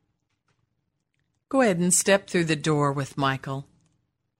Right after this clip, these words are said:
And then watch as your energy body automatically apportions to hundreds and perhaps even thousands of energy bodies.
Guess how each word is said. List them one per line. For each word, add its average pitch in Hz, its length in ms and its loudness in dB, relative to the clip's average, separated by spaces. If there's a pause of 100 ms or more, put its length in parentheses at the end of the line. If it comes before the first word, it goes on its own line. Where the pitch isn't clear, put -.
(840)
And 147 140 -6
then 139 160 -2
watch 170 400 2
as 220 220 0
your 214 220 -2
energy 240 420 0
body 196 520 -2
automatically 190 800 4
apportions 196 720 -2
to 165 260 -2
hundreds 170 600 -4
and 139 200 -6 (380)
perhaps 175 380 -2
even 170 240 -2
thousands 202 760 0
of 170 100 -6
energy 160 340 -2
bodies. 127 540 -10